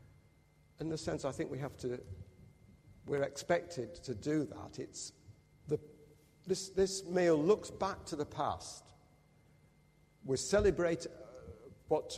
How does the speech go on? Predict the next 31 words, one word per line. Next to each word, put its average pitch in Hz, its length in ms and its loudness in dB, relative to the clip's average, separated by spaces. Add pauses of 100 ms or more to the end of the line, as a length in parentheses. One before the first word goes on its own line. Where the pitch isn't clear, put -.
(140)
what 139 220 0
happened 127 440 0
in 98 80 -6
the 104 80 -8
Passover, 127 480 -4
what 117 200 -6
Jesus 131 380 -2
did, 160 360 4 (280)
it, 135 220 -6 (320)
it 135 220 0
reminds 160 580 0
us, 160 340 -2 (600)
uh, 123 180 0
of - 220 -2
what 143 200 4
we 139 100 4
are 143 200 6
today, 113 640 0
but 135 160 -6
it 160 100 -4
looks 175 340 -4
to 180 100 -4
the 165 100 -6
future. 170 520 -2 (1000)
It's 139 140 -2
asking 185 320 0
the 165 80 4
question, 156 460 0
"Are 170 200 6
you 185 160 2
committed 156 600 0